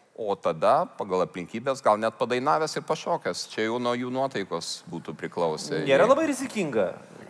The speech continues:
Speaker 2: kai ateina
Speaker 1: E,
Speaker 2: toks li-,
Speaker 1: jeigu
Speaker 2: į, į, įsilinksminęs
Speaker 1: Jeigu
Speaker 2: sprendimas.
Speaker 1: iki to laiko manęs nebūtų sumušę,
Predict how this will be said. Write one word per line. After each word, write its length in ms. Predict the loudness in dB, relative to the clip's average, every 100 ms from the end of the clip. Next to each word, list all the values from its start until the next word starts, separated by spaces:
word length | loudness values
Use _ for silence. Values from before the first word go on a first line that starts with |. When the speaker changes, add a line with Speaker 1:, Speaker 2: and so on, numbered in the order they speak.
| -10
Speaker 2:
kai 140 | 0 4
ateina 220 | 6 6
Speaker 1:
E, 20 |
Speaker 2:
toks 160 | 4 2
li-, 160 | 4 6
Speaker 1:
jeigu 300 | 4 0 0
Speaker 2:
į, 60 | 0
į, 120 | -2 0
įsilinksminęs 560 | 2 2 0 -2 -4 -2
Speaker 1:
Jeigu 80 | 0 2 2 0
Speaker 2:
sprendimas. 60 |
Speaker 1:
iki 140 | -2 2
to 140 | 4
laiko 280 | 6 4 4
manęs 320 | 4 2 2
nebūtų 380 | 0 0 -4 -6
sumušę, 520 | -2 -2 -2 0